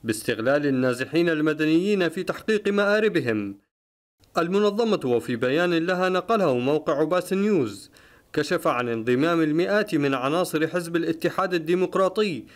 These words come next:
بي واي دي إلى ميليشيا أسد والميليشيات الشيعية في ريف حلب، مشيرة لقيام الوحدات الكردية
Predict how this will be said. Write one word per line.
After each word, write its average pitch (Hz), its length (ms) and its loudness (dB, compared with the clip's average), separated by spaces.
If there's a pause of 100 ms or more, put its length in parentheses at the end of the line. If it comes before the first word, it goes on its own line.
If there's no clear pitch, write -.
(280)
بي 127 160 2
واي 123 220 2
دي 175 440 -2
إلى 185 180 0
ميليشيا 196 720 0
أسد 180 260 -2
والميليشيات 190 680 0
الشيعية 180 720 0 (260)
في 117 240 0
ريف 170 280 0 (120)
حلب، 175 280 0 (420)
مشيرة 185 500 2
لقيام 131 560 0
الوحدات 165 560 0
الكردية 170 760 0